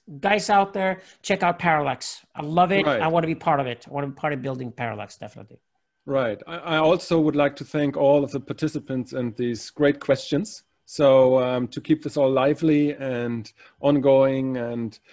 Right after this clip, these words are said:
Speaker 2: I hope we will have, uh, a couple of those events in the, in the future,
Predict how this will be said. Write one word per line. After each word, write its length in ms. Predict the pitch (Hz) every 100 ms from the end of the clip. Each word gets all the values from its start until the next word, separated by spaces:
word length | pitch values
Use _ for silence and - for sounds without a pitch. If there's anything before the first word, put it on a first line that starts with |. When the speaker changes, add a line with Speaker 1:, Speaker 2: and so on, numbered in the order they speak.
| - - -
Speaker 2:
I 100 | 160
hope 220 | 202 202
we 60 |
will 140 | 180 170
have, 300 | 160 139 -
uh, 460 | 160 147 143 147 143
a 80 |
couple 300 | 139 196 -
of 100 | 170
those 320 | 160 156 160 170
events 400 | 147 151 185 175
in 140 | 160
the, 180 | 160 147
in 80 | 143
the 80 |
future, 560 | 143 160 151 175 190 175